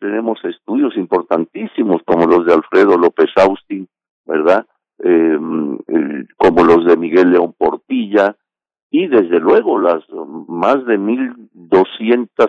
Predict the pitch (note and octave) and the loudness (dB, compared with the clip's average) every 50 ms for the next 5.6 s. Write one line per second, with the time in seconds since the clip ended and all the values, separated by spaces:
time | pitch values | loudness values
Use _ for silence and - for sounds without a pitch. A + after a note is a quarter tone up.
0 | - _ - G2 F2+ F2 - - A#2 A2 A2+ A2+ - - A2+ G#2+ G2 - _ _ | -2 _ -8 -8 -8 -6 -2 2 2 2 2 0 0 2 2 2 2 0 _ _
1 | _ _ _ _ - - G#2+ G2 G2 F#2+ - - F2+ F2+ - - A#2 A#2+ C3+ C#3+ | _ _ _ _ 0 0 0 2 2 -2 0 2 0 0 2 2 4 4 4 4
2 | C3+ A2 - - F#2 F2+ - - F2+ E2 E2 F#2+ A2+ A#2 A2+ G#2+ A2+ A2+ G2+ G#2 | 4 0 -2 -2 -6 -6 -4 -6 -6 -6 -4 -4 -2 -2 0 2 2 2 2 2
3 | G2+ G2 F#2 - - - F#2+ F#2+ F#2 F2+ F#2 F#2+ F#2 F#2 - - - F2+ - _ | 0 -2 -2 -2 0 2 2 2 2 0 -2 0 0 0 -2 -2 -4 -4 -2 _
4 | - F#2+ F#2 F#2 F2+ F2 E2+ F2 F2+ F2 - _ _ _ G2 G2 G2+ G2 F#2 F2 | 2 2 2 2 2 0 -2 0 -2 -4 -4 _ _ _ -10 -4 -2 -2 -2 -2
5 | - F2 - - B2 A2+ - - G2+ G#2 A2+ | -6 -14 -12 -6 -6 -6 -4 -2 -2 -2 -2